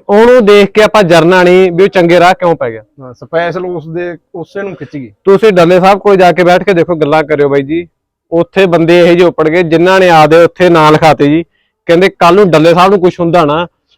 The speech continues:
Speaker 1: ਤਾਂ ਇਹਦੇ ਮਗਰੋਂ ਮੈਂ ਬੈਠਣਾ।
Speaker 2: ਅੱਛਾ ਜੀ।
Speaker 1: ਉੱਥੇ ਬਾਈ ਜੀ ਸੱਤ ਬੰਦੇ ਨਾਂ ਲਿਖਾਏ ਆ। ਇੱਕ ਬੰਦਾ ਇਹੋ ਜਿਹਾ ਹੈ ਜਿਹੜਾ ਬੰਦਾ ਕਹਿੰਦਾ ਮੇਰਾ ਸੱਤਵੇਂ ਨਾਂ ਤੋਂ ਕੱਟ ਕੇ ਦੂਜਾ ਨਾਮ ਲਾਓ,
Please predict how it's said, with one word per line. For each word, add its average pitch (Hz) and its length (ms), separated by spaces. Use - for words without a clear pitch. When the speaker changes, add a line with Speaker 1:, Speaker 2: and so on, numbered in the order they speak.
Speaker 1:
ਤਾਂ 190 80
ਇਹਦੇ 208 160
ਮਗਰੋਂ 196 280
ਮੈਂ 175 240
ਬੈਠਣਾ। 113 340
Speaker 2:
ਅੱਛਾ 127 260
ਜੀ। 82 100
Speaker 1:
ਉੱਥੇ 185 260
ਬਾਈ 190 160
ਜੀ 202 100
ਸੱਤ 170 340
ਬੰਦੇ 185 240
ਨਾਂ 170 200
ਲਿਖਾਏ 147 320
ਆ। 160 80
ਇੱਕ 185 220
ਬੰਦਾ 180 320
ਇਹੋ 185 220
ਜਿਹਾ 175 140
ਹੈ 190 140
ਜਿਹੜਾ 170 260
ਬੰਦਾ 180 300
ਕਹਿੰਦਾ 196 260
ਮੇਰਾ 208 260
ਸੱਤਵੇਂ 202 560
ਨਾਂ 196 220
ਤੋਂ 196 140
ਕੱਟ 180 260
ਕੇ 202 120
ਦੂਜਾ 185 340
ਨਾਮ 180 240
ਲਾਓ, 113 260